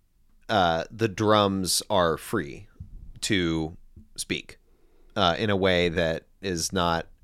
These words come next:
um, you know, the, the, the idea of groove, uh, exists in a different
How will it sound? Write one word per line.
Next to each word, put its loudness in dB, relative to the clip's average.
um, -6
you -2
know, 2
the, 0
the, 0
the 6
idea 6
of -2
groove, 0
uh, 0
exists -2
in -2
a -4
different -4